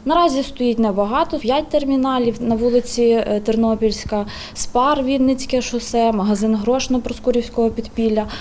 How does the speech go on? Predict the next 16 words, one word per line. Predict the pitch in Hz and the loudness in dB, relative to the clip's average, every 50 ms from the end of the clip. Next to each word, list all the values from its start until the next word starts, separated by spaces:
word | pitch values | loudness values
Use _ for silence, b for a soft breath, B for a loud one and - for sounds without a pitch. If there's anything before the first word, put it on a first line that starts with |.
| B B B B B | B B B B B
У | - 311 | 0 2
нас | 311 262 247 247 247 | 4 4 4 4 2
тут | - 240 240 | 0 -2 0
можна | 240 233 233 226 220 220 220 | 2 2 2 2 2 0 0
поповнити. | 208 220 214 214 214 208 208 196 208 202 196 - 214 208 208 - - | 0 -2 -4 -2 0 0 0 0 0 -4 -4 -4 -4 -4 -6 -6 -14
В | - | -6
терміналі | - 311 349 349 359 349 311 294 277 254 247 254 262 285 311 311 | 0 0 0 0 0 -4 -2 -2 0 0 0 0 -2 -4 -8 -8
можна | - 240 226 262 294 277 262 269 269 262 233 - - - | -6 -4 -2 -2 -2 -2 -2 -2 -2 -2 -4 -6 -8 -8
купити | - 311 311 - 240 233 208 214 - 269 285 320 330 - - | -8 -8 0 4 4 4 4 2 -2 -4 -4 -4 -4 -10 -8
картку | - 233 226 247 - - - - 277 | -4 -4 -4 -4 -4 -12 -12 -12 -10
Сітікарт. | 262 - 269 262 - - 233 - 156 170 - - - - - - - - - | -10 -8 -10 -10 -8 -10 -10 -8 -8 -10 -12 -12 -18 -20 -20 -20 -20 -10 -2
Картка | - 240 233 233 - - 233 | 0 0 0 0 -2 -2 -2
вартує | 220 220 220 214 - 226 214 202 196 196 | 0 0 -4 -2 -2 -2 0 0 0 -2
вісімдесят | 202 262 277 - - 294 277 262 247 254 247 - 233 208 202 202 | -4 -6 -6 -4 -2 0 0 0 0 -2 -4 -2 -2 -2 -2 -2
гривень. | 202 220 247 285 311 320 320 302 302 302 302 302 B B B B B B B B B B - - - | -4 -2 0 0 -2 0 -2 -2 -4 -4 -6 -8 B B B B B B B B B B -20 -20 -12
Купюри, | - 262 262 - 269 285 320 339 330 320 311 302 | -8 -8 -8 -6 -4 -2 0 0 2 2 2 0